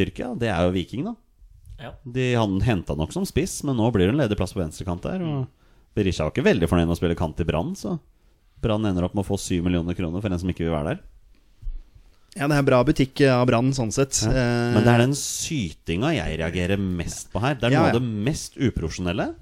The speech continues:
Speaker 1: jeg har sett noen gang.
Speaker 3: Ja, det var, det var ikke bra. Jeg så Ruben Kristiansen var ute i dag, eh, og, og jeg har egentlig skjelt han litt ut, eh, og det synes jeg er til pass for, eh, Berisha.
Speaker 1: Mm.
Speaker 3: Eh, jeg tror de fleste i, eh, i Bergen og Brann-supportere synes at dette er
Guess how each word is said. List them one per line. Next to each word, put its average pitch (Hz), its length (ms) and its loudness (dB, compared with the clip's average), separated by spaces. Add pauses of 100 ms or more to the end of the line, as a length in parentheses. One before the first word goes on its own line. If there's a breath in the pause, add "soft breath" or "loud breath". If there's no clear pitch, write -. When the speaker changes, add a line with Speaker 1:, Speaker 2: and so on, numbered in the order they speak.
(280)
Speaker 1:
jeg 95 80 -6
har 110 100 -2
sett - 360 -10 (140)
noen 87 160 -2
gang. 69 120 -8 (220)
Speaker 3:
Ja, 143 160 2
det 151 120 0
var, 151 160 0
det 143 100 -2
var 147 100 0
ikke 135 180 -2
bra. 120 260 2
Jeg 135 140 -2
så 123 160 0
Ruben 117 220 0
Kristiansen 110 480 -6
var 113 80 -4
ute 110 160 -6
i 113 40 -4
dag, 113 280 -6
eh, 117 200 -4
og, 117 600 -4 (100)
og - 80 -12
jeg 123 60 -6
har 107 100 -4
egentlig 107 240 -4
skjelt 101 220 -4
han 98 100 -10
litt 101 160 -6
ut, - 300 -2
eh, 117 420 2
og 110 80 -4
det 117 220 0
synes 101 200 -6
jeg 110 100 -4
er 101 280 -2
til - 100 -4
pass - 240 -8
for, 104 160 -4
eh, 104 220 -6
Berisha. 107 340 -4 (140)
Speaker 1:
Mm. 117 200 -2 (320 loud breath)
Speaker 3:
Eh, 117 260 -2 (100)
jeg 120 40 -6
tror 123 160 0
de 135 60 4
fleste - 460 2
i, 117 320 -4
eh, 113 640 -4
i 113 360 -6
Bergen 110 460 -2
og 113 320 -4
Brann-supportere 104 680 -6
synes 107 200 -6
at 107 80 -6
dette 101 160 -6
er 98 100 -2